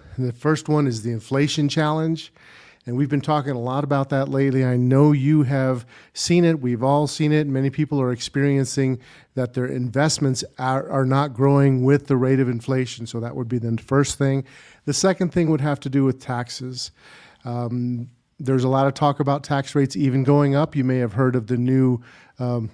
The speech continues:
kind of plans that have been put in place that does affect some people with increased taxes. That's always a concern. How do we manage taxes over time? And the big one is the risks in the marketplace. What makes sense from a risk standpoint? How can I control my risk and make money in this environment?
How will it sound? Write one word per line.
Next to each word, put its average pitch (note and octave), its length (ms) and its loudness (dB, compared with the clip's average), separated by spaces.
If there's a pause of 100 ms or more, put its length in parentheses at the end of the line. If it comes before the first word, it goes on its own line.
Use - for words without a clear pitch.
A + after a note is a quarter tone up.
(140)
kind B2+ 180 -4
of A#2 80 -8
plans C#3 420 2
that C3+ 120 2
have B2+ 80 0
been B2 140 -2
put C#3 160 4
in C3 100 2
place C3+ 320 0
that B2 160 -4
does C3 240 0
affect C3+ 320 -2
some D3 240 2
people E3 460 2
with B2+ 420 -8
increased B2 400 -6
taxes. C3+ 460 -4 (260)
That's D#3+ 180 0
always F#3+ 400 4
a D3+ 60 0
concern. C#3 460 0
How C#3+ 120 0
do C#3+ 60 2
we C3+ 140 2
manage C3 360 2
taxes C3+ 380 -2
over B2 160 -4
time? C3 400 -4 (540)
And C#3 180 0
the C3 60 -2
big F3 220 4
one D#3 240 0
is B2 200 -2
the B2 60 -2
risks B2+ 520 -2
in B2+ 80 2
the B2 80 2
marketplace. A#2 680 -4
What C3+ 320 0 (520)
makes C3+ 280 -2
sense C3+ 300 0
from C3 160 -4
a A#2+ 80 0
risk C3 300 0
standpoint? C3 560 -2
How D3 120 0
can E3+ 160 -4
I D#3 100 0
control E3 420 -2
my D3 160 2
risk C3+ 320 2
and B2 200 -4
make C3 240 -2
money C3 280 2
in A#2+ 80 -2
this A#2 200 -2
environment? C3+ 520 0